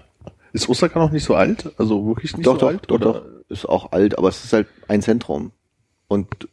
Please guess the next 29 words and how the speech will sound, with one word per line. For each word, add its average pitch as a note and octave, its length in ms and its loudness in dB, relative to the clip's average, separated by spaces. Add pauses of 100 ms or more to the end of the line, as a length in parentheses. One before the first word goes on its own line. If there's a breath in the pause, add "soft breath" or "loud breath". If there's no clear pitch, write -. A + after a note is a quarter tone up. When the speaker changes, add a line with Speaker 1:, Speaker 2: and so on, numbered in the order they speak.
(120)
Speaker 2:
Tokio G#2+ 440 4
ist - 140 0
halt G2 320 2 (180)
ein G#2 200 0
Zentrum G#2 420 0
und - 400 -2 (480)
Speaker 1:
Tausend G2 300 0
andere F2+ 160 -6
Zentren F2+ 280 -4
außenrum, F#2 380 -8
die F#2 60 -2
Speaker 2:
Ja. E2 80 4
Speaker 1:
eingebürgert F#2 560 0
wurden. C3+ 140 2
Speaker 2:
fünfzig G2+ 500 0
Städte, F2 300 0
Speaker 1:
Ja. G2 140 2
Speaker 2:
die E2+ 200 -4
reingewachsen F2 840 -4
sind. - 220 -18 (4000 soft breath)
Ja, A2+ 180 4
in G#2+ 80 2
Osaka, G#2 500 2 (120)
äh, F#2+ 40 0
hatten G#2 200 -4
wir G#2 240 2
dann G#2 160 -2
diese G2+ 440 0
Maisonette-Unterkunft. G2+ 1300 0